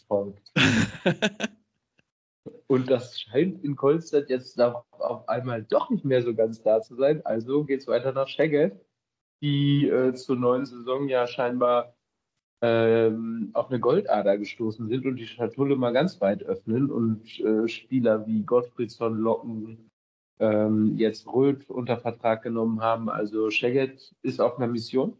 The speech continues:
Speaker 1: und will da was aufbauen. Ähm,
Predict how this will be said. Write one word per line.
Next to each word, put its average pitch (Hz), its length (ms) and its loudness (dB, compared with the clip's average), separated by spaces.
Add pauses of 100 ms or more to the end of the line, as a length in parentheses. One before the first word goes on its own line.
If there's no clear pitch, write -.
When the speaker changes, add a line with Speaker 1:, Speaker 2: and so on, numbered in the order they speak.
(1300)
Speaker 1:
und 113 100 -2
will 139 120 4
da 123 120 4
was 104 160 0
aufbauen. 151 640 0 (560)
Ähm, 110 800 2